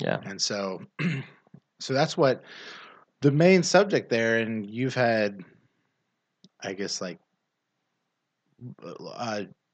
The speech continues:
Speaker 2: major improvement in your relationship with the Holy Spirit lately doing this.
Speaker 1: Mm-hmm.
Speaker 2: You know, you were talking
Speaker 1: Yeah.
Speaker 2: about that,
Speaker 1: Mm-hmm.
Speaker 2: right?
Speaker 1: Yep.
Speaker 2: And just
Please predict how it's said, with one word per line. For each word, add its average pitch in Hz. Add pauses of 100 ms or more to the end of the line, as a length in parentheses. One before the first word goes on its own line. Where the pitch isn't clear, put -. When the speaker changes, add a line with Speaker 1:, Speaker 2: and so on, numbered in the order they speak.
(120)
Speaker 2:
major 113
improvement 107
in 113
your 101
relationship 98
with 98
the 95
Holy 104
Spirit 104
lately 131
doing 117
this. 113 (360)
Speaker 1:
Mm-hmm. 123
Speaker 2:
You 120
know, 117
you 120
were 113
talking 120
Speaker 1:
Yeah. 107
Speaker 2:
about 113
that, 123
Speaker 1:
Mm-hmm. 113
Speaker 2:
right? 110
Speaker 1:
Yep. 110
Speaker 2:
And 98
just 95